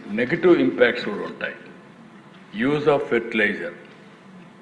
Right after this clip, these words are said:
మనుషుల మీద ప్రభావం ఉంటుంది, క్యాన్సర్ ఇవన్నీ. నేను చాలాసార్లు చెప్పాను, పంజాబ్ నుంచి every day two trains are going to Delhi carrying only cancer patients. ఆంధ్రప్రదేశ్లో కూడా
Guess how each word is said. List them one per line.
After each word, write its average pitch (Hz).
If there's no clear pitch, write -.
మనుషుల 123
మీద 120
ప్రభావం 101
ఉంటుంది, 90
క్యాన్సర్ 104
ఇవన్నీ. 85
నేను 110
చాలాసార్లు 110
చెప్పాను, -
పంజాబ్ 131
నుంచి 113
every 127
day 143
two 131
trains 135
are 113
going 120
to 175
Delhi 131
carrying 123
only 139
cancer 110
patients. -
ఆంధ్రప్రదేశ్లో 143
కూడా 123